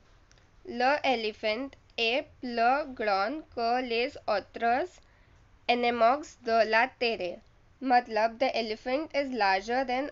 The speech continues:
other animals on the earth। तो अब कंपैरेटिव से सुपरलेटिव में लाना है।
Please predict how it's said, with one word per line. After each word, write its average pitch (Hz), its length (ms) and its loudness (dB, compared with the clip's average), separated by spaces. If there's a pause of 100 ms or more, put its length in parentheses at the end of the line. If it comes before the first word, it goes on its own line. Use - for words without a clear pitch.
other 220 340 2
animals 214 680 -2
on 214 220 2
the 214 160 0 (120)
earth। 220 340 0 (960)
तो 294 60 4
अब 294 280 2
कंपैरेटिव 240 760 2
से 311 220 -2
सुपरलेटिव 240 680 -2
में 233 180 2
लाना 175 300 -2
है। - 140 -10